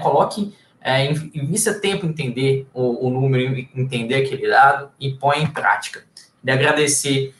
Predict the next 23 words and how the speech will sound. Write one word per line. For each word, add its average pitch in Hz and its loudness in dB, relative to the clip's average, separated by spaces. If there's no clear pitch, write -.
Gessé 131 2
e - 0
Daniel 120 2
novamente 120 2
por 117 -2
aceitar 120 2
o 120 4
nosso 120 -2
convite 117 -2
e 110 -12
tá 117 2
aqui 117 -4
conosco, 120 -4
é, 117 4
nessa 113 0
manhã. 117 2
E 180 2
você 185 4
que 202 0
tá 220 4
assistindo 202 2
ao - 4
vivo, 139 0